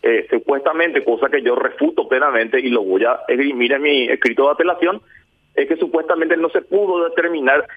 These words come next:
de que esa cuenta era efectivamente de la señora Nelly Carlota Cortés, diciendo que esto,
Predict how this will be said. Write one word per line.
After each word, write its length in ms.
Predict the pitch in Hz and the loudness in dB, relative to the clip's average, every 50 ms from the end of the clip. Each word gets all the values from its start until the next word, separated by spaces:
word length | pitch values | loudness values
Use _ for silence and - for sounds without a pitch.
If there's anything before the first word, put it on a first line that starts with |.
| - _ _ | -20 _ _
de 120 | 151 160 | -4 -2
que 180 | 156 160 - 160 | 0 0 0 0
esa 180 | 156 156 165 - | 0 0 -2 -4
cuenta 440 | - - 170 175 180 196 196 160 139 | 0 0 0 0 2 0 0 2 2
era 220 | 143 143 147 147 | 4 4 4 4
efectivamente 800 | 147 170 156 - _ - - - 196 175 151 143 139 139 143 147 | 2 2 -2 -2 _ -2 0 0 0 2 0 -2 -2 0 2 2
de 100 | 147 151 | 2 4
la 120 | 156 151 | 2 0
señora 380 | - 156 139 123 127 131 139 135 | 0 0 0 2 2 2 2 0
Nelly 320 | - 120 120 123 120 131 131 | 0 0 2 2 2 2 0
Carlota 400 | - 139 123 113 113 113 - 131 | 0 0 0 0 0 0 0 0
Cortés, 320 | - 147 151 - 220 - | 0 0 0 0 -2 -2
diciendo 360 | 143 127 - 139 120 135 147 | -2 -2 -2 -2 0 0 2
que 80 | - - | 2 2
esto, 160 | - 160 147 | 2 2 -2